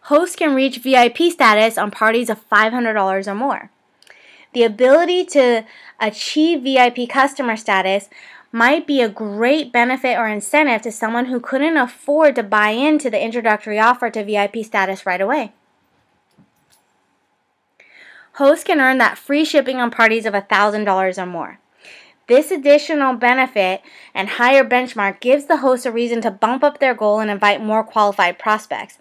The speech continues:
That helps you maximize the volume potential at parties.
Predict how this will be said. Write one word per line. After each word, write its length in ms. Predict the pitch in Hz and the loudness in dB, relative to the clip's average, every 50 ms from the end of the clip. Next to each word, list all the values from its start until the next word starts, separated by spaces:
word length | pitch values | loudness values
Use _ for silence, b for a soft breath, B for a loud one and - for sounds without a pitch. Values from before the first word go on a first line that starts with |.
| B B B B B B | B B B B B B
That 240 | B 220 240 240 269 | B 2 2 2 2
helps 300 | 269 302 294 277 285 - | 2 2 2 2 0 -6
you 140 | 262 247 240 | -8 -6 -4
maximize 640 | 233 226 226 220 254 262 - - 247 226 214 214 196 | 0 2 4 4 4 2 0 -4 -4 -2 -2 -2 -2
the 100 | 208 196 | -2 -2
volume 380 | 185 214 233 262 262 247 233 | 0 2 2 2 2 0 -4
potential 440 | - 202 - 220 196 196 - 196 175 | -6 -6 -6 -6 -8 -8 -8 -10 -10
at 140 | 110 - - | -10 -10 -6
parties. 540 | - 214 190 180 165 - - - - - | -2 -2 -2 -2 -4 -10 -20 -20 -20 -20